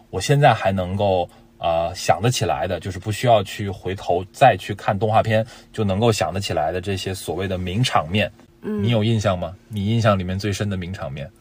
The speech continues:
Speaker 2: 教练，我要打篮球。
Speaker 1: <laughs> 对，这个
Speaker 2: 但这是谁说的？我就知道这个很燃，就是，是樱木吗？
Speaker 1: 这，对，你都不知道这是谁说的，<laughs> 你燃个锤子燃啊！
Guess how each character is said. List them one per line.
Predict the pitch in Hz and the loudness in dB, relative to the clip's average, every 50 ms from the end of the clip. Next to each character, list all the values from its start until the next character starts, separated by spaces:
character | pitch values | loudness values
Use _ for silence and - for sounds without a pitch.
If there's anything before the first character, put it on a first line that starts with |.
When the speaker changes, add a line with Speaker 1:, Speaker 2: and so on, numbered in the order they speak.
| _ - - | _ -20 -8
Speaker 2:
教 | - - - 349 349 | 0 4 4 4 6
练， | 349 381 381 381 381 | 6 6 6 6 6
我 | 359 339 | 8 8
要 | 320 320 330 359 | 8 8 6 6
打 | - 339 320 | 6 6 6
篮 | 311 302 311 330 339 | 6 6 4 4 2
球。 | - - 320 302 | 0 2 4 4
Speaker 1:
<laughs> | 285 285 302 320 339 359 - - _ - - - _ - - - - - - _ - - - - - 220 208 _ - 190 - - - - - - - - - - - - - - - - - - - - - | 6 8 8 8 8 8 6 0 _ -12 -12 -8 _ -4 -4 -4 -2 -4 -2 _ 0 -2 -2 -2 -4 -6 -6 _ -6 -10 -10 -10 -12 -20 -18 -18 -16 -16 -16 -16 -18 -18 -18 -18 -20 -20 -20 -20 -20 -6 2
对， | - 277 285 269 240 214 175 147 120 113 117 127 | 6 10 10 10 10 10 8 6 6 4 4 2
这 | - 269 277 | 2 2 4
个 | - | 6
Speaker 2:
但 | - 453 453 427 - | 8 6 6 6 4
这 | - 453 | 0 0
是 | 427 - 403 | 0 0 0
谁 | 381 - 269 233 220 | 0 0 0 0 0
说 | 233 - - 339 339 349 | 0 -2 -2 0 0 0
的？ | 330 320 254 214 202 | 2 2 4 2 2
我 | - - 247 | 2 -2 -4
就 | 254 - 370 370 - _ _ | -2 -2 -2 -2 -2 _ _
知 | - - | -4 4
道 | - 370 359 | 6 6 6
这 | 349 - 370 | 6 6 2
个 | 339 349 339 | 2 2 2
很 | - - 247 220 190 175 175 | 0 0 -2 -2 0 -2 -2
燃， | 160 170 165 160 165 165 180 | -2 -2 -2 -2 -2 -4 -4
就 | 208 254 262 | -6 -8 -10
是， | 254 254 262 254 226 214 - - - - _ _ _ _ _ _ _ _ _ _ _ _ _ _ | -12 -8 -6 -6 -4 -4 -6 -8 -12 -18 _ _ _ _ _ _ _ _ _ _ _ _ _ _
是 | - - - - 311 | -12 -10 -6 -4 -2
樱 | 302 - 294 294 | -2 -2 -2 -2
木 | 302 302 294 302 285 262 | -2 -4 -2 -2 -2 0
吗？ | 240 | 2
Speaker 1:
这， | 143 135 | 4 4
对， | 117 | 4
你 | 107 | 4
都 | 117 156 156 | 2 0 0
不 | 170 180 | 0 2
知 | 180 | 6
道 | - - - | 6 6 6
这 | 127 202 | 6 2
是 | 208 - | 4 6
谁 | - - - - - 622 554 | 6 6 6 6 6 4 6
说 | - 208 214 214 | 6 8 8 8
的， | 175 147 - - - 160 - - | 8 6 -6 -4 -4 -4 -4 -4
<laughs> | 247 | -4
你 | 220 165 127 135 131 131 - | -4 -2 0 0 0 -2 -2
燃 | - 156 156 - - 208 190 - - | -2 -4 -4 -4 -6 -10 -10 -6 -2
个 | 190 - - - | -2 -2 -2 -4
锤 | - - - 123 120 143 185 | -6 0 2 4 4 4 4
子 | 196 165 180 156 | 2 2 2 2
燃 | 127 110 90 - - - - 110 - - | 4 4 2 0 -2 -4 -8 -8 -4 0
啊！ | 110 117 123 | 2 2 2